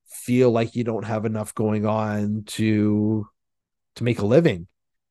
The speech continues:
And I've been very fortunate to be able to make a living and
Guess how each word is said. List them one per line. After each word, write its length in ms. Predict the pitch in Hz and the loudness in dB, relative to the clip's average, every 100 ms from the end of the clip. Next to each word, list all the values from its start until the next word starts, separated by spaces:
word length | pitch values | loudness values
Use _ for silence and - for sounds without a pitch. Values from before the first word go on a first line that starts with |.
| _ - | _ -6
And 600 | 123 120 120 117 113 104 - - | -2 0 -2 -2 -6 -10 -14 -6
I've 160 | 127 | -4
been 120 | 117 117 | -4 -2
very 220 | 117 117 | 0 -2
fortunate 680 | - 113 110 - 110 107 - _ _ | 0 0 0 -2 0 0 -2 _ _
to 260 | - 117 110 | -4 -2 0
be 180 | 107 110 | 0 -2
able 140 | 101 | -2
to 100 | 107 | -2
make 220 | 107 113 | -2 -2
a 60 | 113 | -2
living 500 | 110 101 104 104 104 - - - - | -2 -2 -4 -6 -10 -18 -20 -20 -10
and 920 | 117 110 107 104 104 104 104 104 104 | -6 -2 -2 0 0 0 0 -2 -4